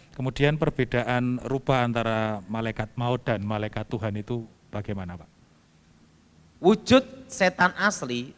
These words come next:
Speaker 2: sampai detik ini tetap malaikat. Malaikat kegelapan. Tetapi dalam penampakannya, dia menggunakan sisi ketakutan, legenda, mitos budaya, dan kepercayaan setempat.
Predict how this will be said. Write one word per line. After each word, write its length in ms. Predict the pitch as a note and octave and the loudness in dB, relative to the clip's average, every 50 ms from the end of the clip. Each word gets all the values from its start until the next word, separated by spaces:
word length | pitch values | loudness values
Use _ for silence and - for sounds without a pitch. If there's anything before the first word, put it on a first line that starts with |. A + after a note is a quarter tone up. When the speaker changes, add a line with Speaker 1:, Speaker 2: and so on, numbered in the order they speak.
| _ _ | _ _
Speaker 2:
sampai 520 | - - - - F3 F3+ F3+ F3 G3 F#3+ - | -20 -20 -8 -2 0 0 2 2 0 -2 0
detik 320 | - D3+ D3 D3+ - E3+ | -2 -4 -4 -2 -2 -4
ini 160 | D#3 E3+ G3+ | -2 -2 -4
tetap 240 | G#3+ F#3+ F3 - E3+ | -6 -6 -8 -12 -10
malaikat. 400 | D#3+ E3+ E3+ F3 E3+ - - - _ _ _ _ _ _ _ _ _ _ _ _ _ _ _ _ _ _ _ _ _ _ _ _ _ _ _ _ _ _ _ _ | -8 -6 -6 -6 -6 -8 -12 -18 _ _ _ _ _ _ _ _ _ _ _ _ _ _ _ _ _ _ _ _ _ _ _ _ _ _ _ _ _ _ _ _
Malaikat 640 | - C3+ C#3+ D3 D#3 E3 E3 D#3+ - F3+ F3 - - | 0 4 6 8 8 6 6 4 2 0 0 -2 -4
kegelapan. 600 | - C#3+ - D3+ C#3 B2+ B2 - - A2 F#2+ - - - - - _ _ _ _ _ _ _ _ _ _ _ _ - | -12 -2 4 6 6 6 6 4 0 -4 -6 -8 -12 -20 -20 -20 _ _ _ _ _ _ _ _ _ _ _ _ -4
Tetapi 480 | E3 - - G3 G3+ G3+ A3 C4 C#4 A#3+ | -4 0 4 4 4 4 2 0 -2 2
dalam 400 | - F3+ D#3+ D#3 D#3 D#3+ E3 - | 4 6 8 8 8 6 6 2
penampakannya, 880 | E3 D#3+ E3 E3 D#3+ D#3+ F3 F3 - A#3+ A#3+ G#3+ F3 C#3 A#2 A2+ A#2 - - - _ _ _ _ _ _ _ | 0 4 4 4 4 4 2 4 4 4 2 2 0 -2 -4 -4 -6 -10 -16 -20 _ _ _ _ _ _ _
dia 240 | - D3 F#3 G#3+ G3+ | -2 2 2 2 4
menggunakan 640 | G#3+ G3 D#3+ D#3 D3 D3 C#3+ C#3+ C#3 - E3 E3+ F3 | 2 0 0 0 2 4 4 2 2 2 0 0 0
sisi 320 | - - G3 F#3 - A3+ | -2 -6 -6 -4 -4 -4
ketakutan, 720 | - - F3+ - E3+ D#3+ D#3+ D#3 D#3 - - F3+ F3+ F3+ | -4 -6 -4 0 0 0 0 -2 -6 0 2 2 2 4
legenda, 560 | E3+ E3 E3 - - C#3+ C3 B2+ D3 D#3 E3 E3 | 2 -2 -2 -2 -2 -2 0 2 4 4 4 4
mitos 400 | D#3 D#3 D3+ D#3 D#3+ D#3 D#3 D#3 | 2 -4 -2 2 2 2 2 0
budaya, 640 | - - C3+ B2+ - C3 A#2 A2+ A2 A2 A2 A#2 - - - - _ _ _ _ _ _ _ - | -6 -12 -12 -6 -4 -2 0 0 0 0 0 -2 -4 -10 -20 -20 _ _ _ _ _ _ _ 2
dan 160 | D3 C#3 D3+ | 2 2 0
kepercayaan 640 | D3+ - - D3+ D3 - - D3+ D3 C#3+ D3 C#3+ C#3+ | -4 -6 -6 -6 -6 -4 -6 -6 -4 -4 -6 -8 -8
setempat. 400 | - - G3+ C#3+ C3 - F2+ | -10 -10 -10 -8 -6 -8 -8